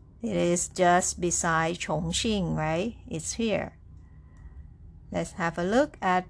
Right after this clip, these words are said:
Sichuan Ditu or Sichuan map. Can you find Chengdu City, the capital of Sichuan province?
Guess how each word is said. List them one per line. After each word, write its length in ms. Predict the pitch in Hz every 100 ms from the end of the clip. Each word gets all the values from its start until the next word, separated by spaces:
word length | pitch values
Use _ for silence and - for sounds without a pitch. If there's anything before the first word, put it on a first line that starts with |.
| -
Sichuan 720 | - 247 226 - 185 170 170 -
Ditu 380 | 233 185 - 170
or 420 | 151 160 175 170
Sichuan 680 | - 220 208 - 180 165 156
map. 260 | 143 143 - - - - - -
Can 160 | 170
you 100 | 160
find 540 | 160 175 175 185 208 233 - - -
Chengdu 680 | - 190 165 196 240 240 240
City, 520 | - 262 302 349 - - - - - - -
the 100 | 165
capital 520 | 175 165 185 190 196
of 240 | - 170
Sichuan 520 | - 220 196 180 165
province? 640 | 175 196 214 208 160 139